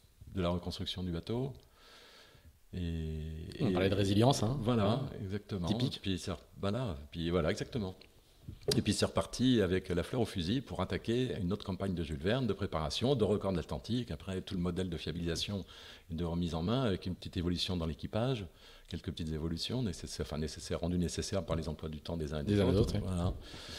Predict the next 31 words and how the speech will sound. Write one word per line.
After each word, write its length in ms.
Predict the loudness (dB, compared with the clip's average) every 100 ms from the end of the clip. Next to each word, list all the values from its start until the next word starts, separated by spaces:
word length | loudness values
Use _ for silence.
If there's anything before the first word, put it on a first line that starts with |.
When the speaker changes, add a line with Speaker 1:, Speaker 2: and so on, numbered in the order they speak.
| -12 -6 2
Speaker 1:
Et 60 |
on 80 | 4
est 60 | 4
reparti 440 | 2 0 0 2
à 80 | 4
bloc, 500 | 6 6 4 -6 -14 -18 -20 -20 -20 -20 -12 -6
après 300 | -4 -2 0
des, 500 | 0 0 -2 -4 -4
une 80 | -2
belle 160 | -2
campagne 300 | -2 -2 0
de 80 | 0
prépa, 500 | 0 -2 0 0 -2 -8 -20 _ _ _ _ 2
et 320 | 4 6 4
pour 220 | 2 2
casser 600 | 4 2 4 4 6 6 6
une 120 | 4
cloison, 560 | 6 6 8 6 6 6
euh, 260 | 6 6
sous 240 | 4 0 2
la 160 | 4
poutre 300 | 2 -2 -2
arrière, 500 | 0 4 6 6 4
euh, 320 | 2 2 2 2
la 80 |
crosse 300 | 0 -2 -2
de 280 | -2 -2 0
bras 180 | 2 2
arrière, 280 | 2 2 0
pardon, 420 | -2 -4 -4 -4
euh, 140 | -4